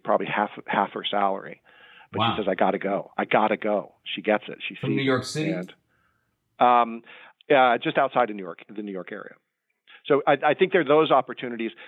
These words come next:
Speaker 1: But again, the other thing we wanna look at is with teachers is that if we can, we wanna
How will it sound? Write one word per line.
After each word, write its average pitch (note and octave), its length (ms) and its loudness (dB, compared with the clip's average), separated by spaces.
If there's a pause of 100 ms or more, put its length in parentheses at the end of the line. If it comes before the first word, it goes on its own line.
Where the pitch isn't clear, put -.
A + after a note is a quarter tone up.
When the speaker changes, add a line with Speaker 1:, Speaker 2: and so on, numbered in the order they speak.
(100)
Speaker 1:
But D3+ 120 0
again, E3+ 160 0
the D3+ 100 4
other G3+ 140 2
thing A3 100 -12
we G#3+ 80 -4
wanna F#3 140 -4
look E3+ 180 -4
at D3+ 140 2
is A#2+ 80 -12
with A#2 160 -8
teachers A#2 500 -8 (140)
is A2+ 220 -2
that A2+ 140 -4
if C#3 200 -2
we C#3+ 80 -10
can, D3+ 120 -14
we A#2+ 80 -6
wanna C3+ 220 0